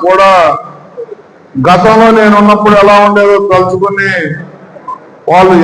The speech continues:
ఎంతో అపూర్వ స్వాగతం చెప్పమంటే మీ దగ్గరికి రావడానికి కూడా కొంత లేట్ అయింది.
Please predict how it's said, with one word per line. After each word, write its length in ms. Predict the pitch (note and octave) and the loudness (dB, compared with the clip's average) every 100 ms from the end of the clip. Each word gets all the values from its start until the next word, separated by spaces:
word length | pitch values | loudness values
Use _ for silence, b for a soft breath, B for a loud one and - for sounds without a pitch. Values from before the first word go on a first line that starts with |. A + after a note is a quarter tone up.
| E3+ | 0
ఎంతో 300 | G3 G3+ A#3 A3+ | -2 0 2 2
అపూర్వ 440 | G3+ G#3+ A3 A3+ A3+ G#3 | 2 2 2 2 2 2
స్వాగతం 420 | F#3+ G3+ G#3 G#3 F#3+ | 0 0 0 -2 -2
చెప్పమంటే 480 | F#3+ G3+ G3+ G3 G3+ | -2 -2 -2 -2 -2
మీ 60 | G3 F#3 | 0 0
దగ్గరికి 320 | F3+ F#3+ F#3+ F3 | -2 -2 0 0
రావడానికి 440 | F3+ F#3 F#3 F3+ F3+ | 0 0 -4 -4 -2
కూడా 200 | F3+ F3+ E3+ D3+ D#3+ D3 - E3+ | 0 2 0 -2 -6 -12 -8 -4
కొంత 200 | E3+ E3+ D#3 | -2 0 0
లేట్ 240 | F3 F3 F3 | 0 0 -2
అయింది. 320 | D#3+ D#3 C#3+ | -2 -2 -4